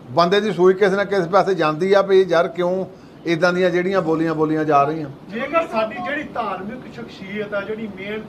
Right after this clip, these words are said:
Speaker 2: ਜਥੇਦਾਰ ਦੇ ਅਹੁਦੇ ਤੇ ਰਵੇ, ਜੇਕਰ ਇਹੀ ਕੇਂਦਰ ਦੀਆਂ ਏਜੰਸੀਆਂ ਦੇ ਵਿੱਚ ਵਿਕ ਜਾਣ, ਇਹ ਕੇਂਦਰ ਦੀਆਂ ਏਜੰਸੀਆਂ ਦੇ ਉੱਤੇ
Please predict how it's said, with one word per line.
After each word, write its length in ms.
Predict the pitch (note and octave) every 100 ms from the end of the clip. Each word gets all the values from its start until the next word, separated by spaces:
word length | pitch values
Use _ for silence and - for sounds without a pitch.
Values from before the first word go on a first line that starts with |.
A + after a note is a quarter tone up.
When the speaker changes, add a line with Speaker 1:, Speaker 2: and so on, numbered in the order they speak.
| - - G#3+
Speaker 2:
ਜਥੇਦਾਰ 460 | G3+ A#3 C4 B3
ਦੇ 120 | B3
ਅਹੁਦੇ 220 | A#3 A3 A3+
ਤੇ 160 | A3+
ਰਵੇ, 240 | G#3 A3 B3 - - -
ਜੇਕਰ 240 | B3 C#4 C#4 A3+
ਇਹੀ 260 | A#3+ B3+ D#4
ਕੇਂਦਰ 400 | B3+ A#3+ A3+ B3+
ਦੀਆਂ 280 | A3 C4+ B3+
ਏਜੰਸੀਆਂ 500 | G#3 F#3 G3 A3+ A3+
ਦੇ 120 | A3+
ਵਿੱਚ 280 | A3 G#3 A3+
ਵਿਕ 260 | G#3 G3+
ਜਾਣ, 260 | A3 G#3+ G3+ G3 - - B3
ਇਹ 220 | A#3+ C#4+ -
ਕੇਂਦਰ 320 | A#3 A3 A#3+
ਦੀਆਂ 260 | B3+ B3+ A#3+
ਏਜੰਸੀਆਂ 420 | A3 G#3 A3 A#3
ਦੇ 60 |
ਉੱਤੇ 200 | A#3 A#3+